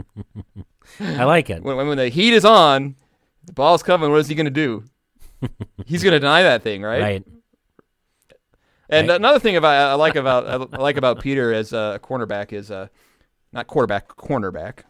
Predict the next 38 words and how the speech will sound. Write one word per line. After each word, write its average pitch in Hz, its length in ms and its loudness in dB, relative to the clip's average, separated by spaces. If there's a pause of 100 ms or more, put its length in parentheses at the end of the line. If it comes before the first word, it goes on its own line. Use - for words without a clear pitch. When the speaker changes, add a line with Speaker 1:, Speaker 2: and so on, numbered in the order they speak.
Speaker 2:
right? - 260 -16 (420)
Is, 139 240 -2
uh, 131 180 0
the 127 80 -2
fact 156 240 0
that 131 180 -2
he's, 127 180 -8
he's 143 200 -6
got 156 160 2
a 117 40 -4
short 151 280 0
memory. 113 360 -4
So 113 200 -4
if, 113 120 -6
if 127 180 -10 (180)
one 180 280 0
gets 185 160 -2
by 151 280 2
him, 98 200 -8 (760)
it's 139 180 -8
not 196 160 2
gonna 127 120 -2
Speaker 1:
It's 110 60 -4
Speaker 2:
bother 151 140 4
Speaker 1:
all 156 120 6
Speaker 2:
him. 113 60 -2
Speaker 1:
good. 120 200 0
Speaker 2:
He's, 147 200 -4
he's 147 220 -6
just 147 200 -10
gonna, 117 180 -6
he's 143 320 -12
just 147 120 -16
still 160 140 -4
gonna 127 160 -4
go 107 140 -4
after 107 360 -4
it, - 160 -16